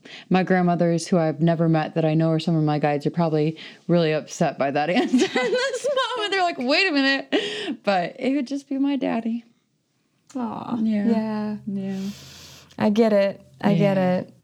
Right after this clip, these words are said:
Speaker 2: What would you like the world to look like in fifty years?
Speaker 1: You know, that's a, that's a big one because there's a lot to encompass with that question. You know, ideally, um,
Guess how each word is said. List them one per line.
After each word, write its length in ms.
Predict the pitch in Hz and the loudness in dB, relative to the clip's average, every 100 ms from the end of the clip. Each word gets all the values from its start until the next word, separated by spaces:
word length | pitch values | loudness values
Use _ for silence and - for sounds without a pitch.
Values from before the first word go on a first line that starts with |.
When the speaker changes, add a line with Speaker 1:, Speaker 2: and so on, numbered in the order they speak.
| _ | _
Speaker 2:
What 200 | 247 320 | -2 0
would 180 | 330 - | -2 -2
you 120 | 254 | -2
like 480 | 214 175 180 180 - - - | 0 0 0 -2 -10 -20 -14
the 160 | - 185 | -2 0
world 340 | 180 180 180 | 2 2 0
to 120 | 175 175 | -2 -4
look 220 | 160 156 | -4 -6
like 220 | 180 170 | -8 -8
in 120 | 180 | -8
fifty 400 | 180 185 180 - | -8 -8 -10 -8
years? 540 | - 85 80 - - - - - _ _ - _ | -8 -6 -8 -12 -14 -20 -20 -20 _ _ -20 _
Speaker 1:
You 100 | 254 | 4
know, 120 | 233 | 4
that's 200 | 220 214 | 4 2
a, 180 | 208 190 175 - - - - | 2 2 -2 -10 -18 -8 -2
that's 200 | 233 233 | 0 2
a 40 | |
big 220 | 185 185 | 2 2
one 220 | 165 143 | 0 0
because 320 | 143 180 185 170 | 0 2 2 2
there's 220 | 180 175 - | 0 -2 -2
a 140 | 170 | 0
lot 320 | 165 175 160 - | 2 0 0 -2
to 120 | 165 | -2
encompass 680 | 147 170 151 143 143 - - | 0 0 0 -2 -6 -12 -10
with 160 | 156 | -10
that 200 | - 156 | -8 -10
question. 600 | - 175 - - 185 175 - 254 _ - | -8 -8 -10 -12 -10 -10 -12 -18 _ -4
You 200 | 170 160 | -2 -2
know, 80 | - | -4
ideally, 880 | 180 175 151 160 165 180 208 240 - - - _ _ | -2 -2 2 2 2 0 0 -2 -6 -20 -20 _ _
um, 600 | 165 170 151 143 151 165 | 2 2 2 0 -2 -6